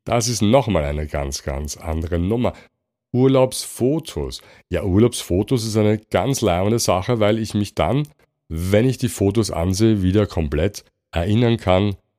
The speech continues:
wie es damals war. Wer hat nicht wahnsinnig viele Fotos? Heutzutage ein bisschen ein Problem, denn man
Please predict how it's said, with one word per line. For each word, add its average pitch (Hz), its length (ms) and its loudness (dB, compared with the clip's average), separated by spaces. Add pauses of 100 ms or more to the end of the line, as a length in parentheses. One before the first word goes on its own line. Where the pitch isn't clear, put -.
wie 82 200 0
es 87 120 -4
damals 73 460 -2
war. 87 320 -4 (1400)
Wer 98 380 0
hat 139 180 0
nicht - 760 -4 (200)
wahnsinnig 107 840 -2
viele 90 680 -4
Fotos? 110 720 -4 (640)
Heutzutage 117 580 2
ein 110 260 2 (100)
bisschen 131 300 0
ein 98 120 2
Problem, 90 460 0
denn 104 220 0
man 113 240 0